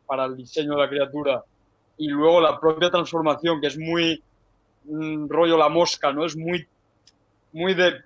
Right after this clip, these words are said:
pérdida de la humanidad, ¿no? De, ves a este hombre que, que lo estás pasando fatal, que quiere que lo ayuden, pero que no encuentra ninguna solución.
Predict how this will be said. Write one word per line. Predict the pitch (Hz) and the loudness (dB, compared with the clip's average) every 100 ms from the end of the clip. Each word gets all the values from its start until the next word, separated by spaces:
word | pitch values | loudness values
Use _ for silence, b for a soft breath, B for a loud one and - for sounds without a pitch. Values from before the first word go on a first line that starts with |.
| _ - | _ 0
pérdida | 196 190 202 190 | 2 4 6 6
de | 180 | 6
la | 170 | 6
humanidad, | 160 160 147 151 160 143 | 4 2 0 2 2 0
¿no? | 127 156 | -2 -6
De, | 175 151 147 139 | -4 -2 -2 -4
ves | 143 151 | -6 -6
a | 180 | -6
este | - 180 | -6 -2
hombre | 185 190 180 196 185 | 0 0 -2 -2 -2
que, | 143 139 135 - _ _ _ _ | -4 -4 -6 -10 _ _ _ _
que | 151 | -8
lo | 143 | -8
estás | 139 165 156 | -6 -8 -6
pasando | 175 - 185 180 160 | -6 0 0 2 -2
fatal, | - 127 170 175 175 202 _ _ _ _ _ _ | -2 -2 2 2 2 -4 _ _ _ _ _ _
que | 151 147 | -6 -6
quiere | 151 165 170 | -4 -2 0
que | 175 | 2
lo | |
ayuden, | 170 185 190 208 170 | 2 2 0 -2 0
pero | 156 147 139 | 0 0 -2
que | 143 | -6
no | 156 170 | 0 0
encuentra | 165 147 175 175 151 175 165 165 | 0 -2 -2 -2 -2 2 4 4
ninguna | 156 143 151 143 | 2 -4 -2 -4
solución. | - 131 117 160 123 | -4 -14 -8 -6 -6